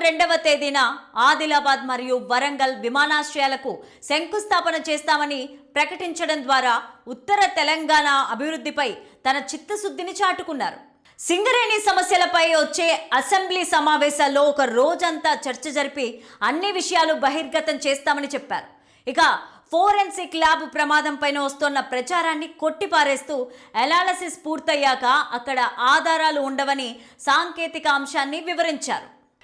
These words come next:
కృష్ణా గోదావరి నదీ జలాల పంపిణీపై ఆంధ్రప్రదేశ్ వైఖరిని రేవంత్ రెడ్డి తీవ్రంగా తప్పుబట్టారు. ఉమ్మడి రాష్ట్రంలో మంజూరైన ప్రాజెక్టులకు ఇప్పుడు ఏపీ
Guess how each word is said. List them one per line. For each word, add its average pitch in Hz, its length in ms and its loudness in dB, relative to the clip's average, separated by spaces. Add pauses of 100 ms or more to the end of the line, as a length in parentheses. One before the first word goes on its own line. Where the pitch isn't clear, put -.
(140)
కృష్ణా 370 380 4 (180)
గోదావరి 330 520 6
నదీ 294 380 2
జలాల 285 280 4 (120)
పంపిణీపై 269 520 0 (360)
ఆంధ్రప్రదేశ్ 277 680 2
వైఖరిని 294 540 0
రేవంత్ 294 380 0
రెడ్డి 277 240 -4 (120)
తీవ్రంగా 285 400 -2 (100)
తప్పుబట్టారు. 269 560 -4 (400)
ఉమ్మడి 381 360 2
రాష్ట్రంలో 320 600 2
మంజూరైన 285 600 -2
ప్రాజెక్టులకు 285 640 -2 (320)
ఇప్పుడు 294 240 -4
ఏపీ 285 480 0